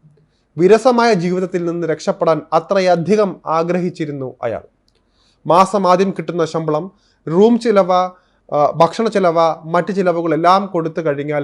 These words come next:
പിന്നെയുണ്ടാകുന്നത് തള്ളി നീക്കാനുള്ള ഒരു വകയാണ്. ടൈം ടേബിൾ അനുസരിച്ചുള്ള ഒരേപോലെയുള്ള ദിവസങ്ങൾ, ഒരു പുരോഗതിയും ലഭിക്കാത്ത നാളുകൾ. ഇതെല്ലാം കൊണ്ട് തന്നെ കുട്ടിയുടെ ആ ചോദ്യം അയാളെ വല്ലാതെ ചിന്തിപ്പിക്കാൻ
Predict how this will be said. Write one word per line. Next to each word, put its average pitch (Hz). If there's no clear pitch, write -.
പിന്നെയുണ്ടാകുന്നത് 143
തള്ളി 190
നീക്കാനുള്ള 147
ഒരു 147
വകയാണ്. 110
ടൈം 196
ടേബിൾ 208
അനുസരിച്ചുള്ള 180
ഒരേപോലെയുള്ള 190
ദിവസങ്ങൾ, 127
ഒരു 170
പുരോഗതിയും 196
ലഭിക്കാത്ത 151
നാളുകൾ. 120
ഇതെല്ലാം 220
കൊണ്ട് 196
തന്നെ 170
കുട്ടിയുടെ 214
ആ -
ചോദ്യം 165
അയാളെ 160
വല്ലാതെ 160
ചിന്തിപ്പിക്കാൻ 160